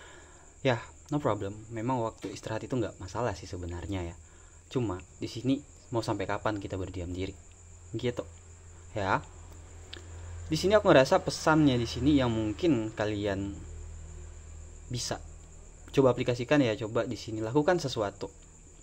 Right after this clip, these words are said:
ya, yang bisa mengarahkan kalian itu ke arah impian kalian gitu. Ya mungkin hal-hal simpel aja sih, misal nih kayak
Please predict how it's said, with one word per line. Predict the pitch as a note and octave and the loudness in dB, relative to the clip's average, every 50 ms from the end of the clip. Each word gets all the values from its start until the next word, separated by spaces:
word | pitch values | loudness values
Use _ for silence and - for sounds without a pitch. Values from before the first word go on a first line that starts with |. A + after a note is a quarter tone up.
| - A2 | -6 -2
ya, | G#2+ G#2+ A#2 - - - - - - - - - - - - - - | -2 -2 -2 -4 -8 -18 -20 -20 -20 -20 -20 -20 -20 -20 -20 -16 -6
yang | - C#3+ C#3+ C#3 | -2 2 2 2
bisa | B2+ - D#3 | 4 4 4
mengarahkan | D#3 C#3 A#2+ A#2 A2+ A2 - A#2+ C#3 D#3+ - | 4 6 4 4 2 2 0 0 -2 -2 0
kalian | - B2 A#2 A2+ G#2+ G#2+ | 0 0 0 0 0 -2
itu | G#2+ - D#3+ E3 - - - - - - - - - | -2 -2 -2 -4 -4 -10 -20 -20 -20 -20 -20 -10 -6
ke | - C#3 | -2 0
arah | B2+ B2+ C#3 D#3 C#3 | 2 4 4 4 2
impian | C3+ B2 B2+ A#2+ A#2 A2+ | 2 4 2 2 2 2
kalian | A#2 A2 A2 A2 G#2+ G#2 G2+ G2+ | -2 -2 -4 -4 -4 -6 -6 -8
gitu. | G2 G#2 - - - - - - - - - - - - - - - - - - - - - - - - - | -10 -10 -12 -14 -16 -16 -18 -20 -20 -20 -18 -18 -16 -16 -16 -16 -16 -16 -16 -16 -16 -16 -16 -16 -10 0 4
Ya | F#3 G#3 | 6 6
mungkin | G3 F3+ F3+ G#3 | 8 6 6 6
hal-hal | F#3+ D#3+ D3+ D3+ D3 B2+ B2 | 8 8 8 8 8 8 6
simpel | B2 C3+ B2+ A#2+ - A#2 | 6 4 4 6 6 8
aja | A2+ C3 D#3+ D#3+ C3 A2 | 8 8 8 6 4 4
sih, | - C#3 | 4 2
misal | B2 A#2+ B2 - D#3 D#3+ | 2 2 4 4 6 6
nih | F3+ F3+ | 6 4
kayak | - - A#2 G#2 - | 4 2 0 0 -2